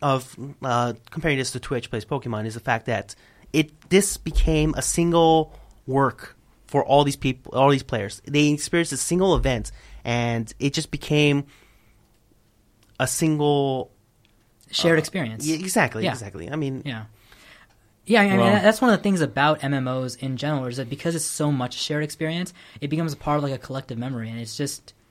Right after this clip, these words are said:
Speaker 2: it's, it's something you have to be there for, and it means something. That, that's the, that's the meaningfulness of something like that.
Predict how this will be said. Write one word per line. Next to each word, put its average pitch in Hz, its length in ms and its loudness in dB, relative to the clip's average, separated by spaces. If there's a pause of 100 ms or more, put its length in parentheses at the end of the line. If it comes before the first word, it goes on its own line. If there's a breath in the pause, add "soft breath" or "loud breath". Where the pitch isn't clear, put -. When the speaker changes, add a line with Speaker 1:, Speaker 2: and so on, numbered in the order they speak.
(200)
Speaker 2:
it's, - 340 -10
it's - 160 -8
something 156 180 -2
you 139 60 0
have 107 80 -4
to 113 60 -12
be 131 100 -4
there 120 160 -6
for, - 180 -12
and 110 300 -10 (240)
it 123 100 -8
means 143 300 0
something. 110 240 -6
That, 143 140 -4
that's 170 160 -2
the, 156 100 -4
that's 143 300 -8
the 147 80 -4
meaningfulness 131 640 -6
of - 60 -20
something 113 220 -14
like 110 120 -16
that. 113 180 -16